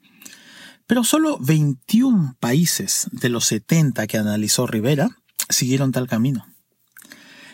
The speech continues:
En momentos de urgencia y presión social, no siempre es sencillo implementar la mejor solución técnica,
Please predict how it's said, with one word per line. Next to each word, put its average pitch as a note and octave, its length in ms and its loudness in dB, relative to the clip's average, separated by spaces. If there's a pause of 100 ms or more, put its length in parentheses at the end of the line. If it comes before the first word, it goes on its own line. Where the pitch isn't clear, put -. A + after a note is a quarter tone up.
(160)
En G3 160 4
momentos A3 480 2
de D3 100 2
urgencia C3 680 0
y A2+ 60 0
presión B2 440 -4
social, F#3+ 560 -2
no F#3+ 200 2
siempre A3+ 420 2
es A3 80 0
sencillo E3+ 640 2
implementar B2+ 760 2
la D3+ 100 2
mejor C3 320 0
solución B2+ 520 0
técnica, B2+ 600 0